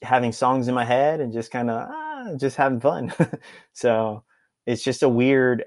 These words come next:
I think it's just a weird, weird thing. And then when it comes to the speed stuff, it's like, I, I have so much years of experience of running fast five Ks, running fast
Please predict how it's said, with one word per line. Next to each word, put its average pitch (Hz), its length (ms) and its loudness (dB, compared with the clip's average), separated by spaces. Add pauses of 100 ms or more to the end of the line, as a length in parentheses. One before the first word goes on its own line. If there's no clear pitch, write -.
I 120 80 4
think 180 160 -6
it's 151 100 -8
just 147 160 -4
a 135 40 0
weird, 117 460 -2
weird 117 360 -4
thing. 123 340 0
And 120 100 -2
then 131 160 4
when 139 100 4
it 127 80 -2
comes 143 240 -2
to 147 60 -2
the 127 80 0
speed 139 380 -2
stuff, 113 400 2
it's 117 160 -6
like, 110 220 2
I, 120 240 2
I 117 80 -2
have 131 280 0
so 131 220 -4
much 123 360 -2 (560)
years 127 540 2
of 107 120 -4
experience 123 720 -2
of 107 400 -2
running 120 380 0
fast 107 340 -2
five 104 260 -2
Ks, 107 380 -6
running 120 220 -2
fast 113 480 -2